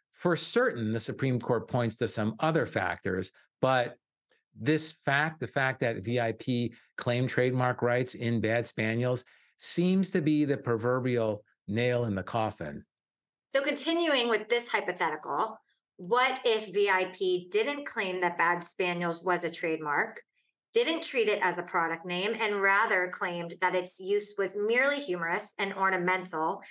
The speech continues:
Speaker 2: and not any form of trademark use?
Speaker 1: Well, that's, that probably would have helped. It's certain from this opinion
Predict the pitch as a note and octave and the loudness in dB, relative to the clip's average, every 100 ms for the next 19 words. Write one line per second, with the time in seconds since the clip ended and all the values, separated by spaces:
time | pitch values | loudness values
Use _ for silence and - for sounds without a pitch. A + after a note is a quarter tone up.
0 | - _ _ G#3+ A3+ A#3 A#3+ A#3 A#3 A3+ | -20 _ _ 0 4 4 4 4 2 0
1 | B3+ C4 B3 - F3+ E3 - - - - | 2 2 0 -2 -2 -2 -6 -8 -12 -12
2 | - - _ _ _ _ C#3+ F3+ F3+ - | -14 -16 _ _ _ _ 2 2 0 -10
3 | _ _ D#3 D#3 G3+ G#3 F#3 D#3+ C#3 B2 | _ _ -2 0 2 4 6 4 4 2
4 | G2+ F#2+ D2 - _ _ _ _ _ E3 | 2 -4 -4 -10 _ _ _ _ _ -2
5 | D#3+ - A#3 A#3 G3+ E3+ E3+ D#3+ - D#3 | -2 0 2 2 2 4 2 0 0 0
6 | C#3+ G#2 F#2 | 2 2 -2